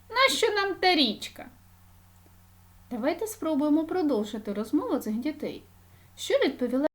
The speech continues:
дівчинка у відповідь? Так, дівчинка дала таку відповідь: «Але вода у ванні та душі якраз із річки.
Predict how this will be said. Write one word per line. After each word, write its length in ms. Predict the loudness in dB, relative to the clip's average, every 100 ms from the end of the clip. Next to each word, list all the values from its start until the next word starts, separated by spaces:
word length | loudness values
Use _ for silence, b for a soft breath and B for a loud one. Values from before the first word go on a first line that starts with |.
| 0 0
дівчинка 560 | -2 -4 -12 -12 -8
у 120 | -8
відповідь? 500 | -6 -8 -10 -14 -14 -18 -20 -20 -20 -20 -20 -20 -20 -20 -20 -20 -20 -20 -18 -16 -16 -20 -20 -20 -18 -18 -18 -20 -20 -20 -20 -20 -20 -20 -20 -20 -20 -20 -20 -20 -20 -20 -20 -20
Так, 540 | -10 -6 -6 -6 -10 -18 -20 -20 -12 -10
дівчинка 560 | -2 -2 -2 -6 -6
дала 260 | -6 -4 -4
таку 360 | -6 -14 -12 -10
відповідь: 580 | -10 -12 -14 -16 -16 -16
«Але 260 | -6 0 0
вода 360 | 0 -4 -4 -2
у 140 | -2
ванні 460 | -2 -2 0 0 0
та 180 | -6
душі 500 | -6 -4 -4 -4 -6 -12 -14 -8
якраз 680 | -8 -6 -6 -4 -4 -6 -8
із 260 | -6 -6 -4
річки. 680 | -2 0 -2 -6 -10 -14